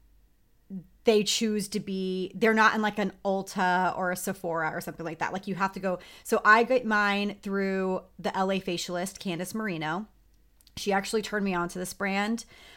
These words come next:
I love their sunscreen compact. It, I, like, would, you'll, will use it as foundation. Maybe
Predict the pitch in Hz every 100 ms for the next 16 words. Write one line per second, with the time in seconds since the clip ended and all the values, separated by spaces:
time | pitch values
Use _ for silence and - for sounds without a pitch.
0 | - 208 208 185 180 196 202 233 226 214
1 | 190 180 185 214 233 240 226 233 240 269
2 | 285 294 - - - _ _ _ _ _
3 | - 208 - - 208 208 208 202 196 196
4 | - 190 202 202 196 202 196 214 208 214
5 | 208 185 185 269 226 254